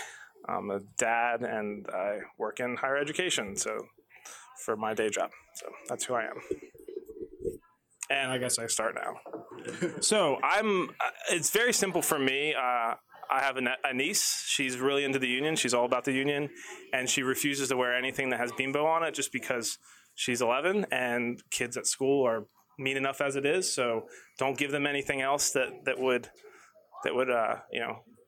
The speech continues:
give fodder for them to make fun of her. So that's in a nu-, in a, in a nutshell. Like, I don't,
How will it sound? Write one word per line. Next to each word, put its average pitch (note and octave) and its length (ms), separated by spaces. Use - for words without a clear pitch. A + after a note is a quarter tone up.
give C3+ 160
fodder C3 320
for C3 140
them B2+ 160
to B2 60
make B2 160
fun D#3 160
of B2+ 80
her. A2+ 160
So D3+ 320
that's G#3 480
in F3 180
a F3 40
nu-, D#3 360
in E3 220
a, C#3 260
in D3+ 100
a D3+ 60
nutshell. C#3 380
Like, A#2+ 180
I D#3+ 160
don't, F3+ 160